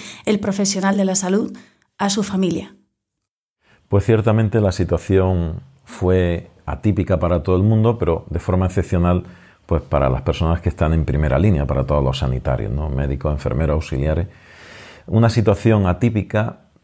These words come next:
Speaker 2: que derivó primero en, por una parte, en que todo el mundo se quedó en su casa y que éramos pocos los que íbamos a trabajar,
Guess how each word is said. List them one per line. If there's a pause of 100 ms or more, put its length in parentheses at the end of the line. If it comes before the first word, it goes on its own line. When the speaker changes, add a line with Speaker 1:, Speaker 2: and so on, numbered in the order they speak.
(120)
Speaker 2:
que
derivó
primero
en, (600)
por
una
parte,
en
que
todo
el
mundo
se
quedó
en
su
casa
y
que
éramos
pocos
los
que
íbamos
a
trabajar,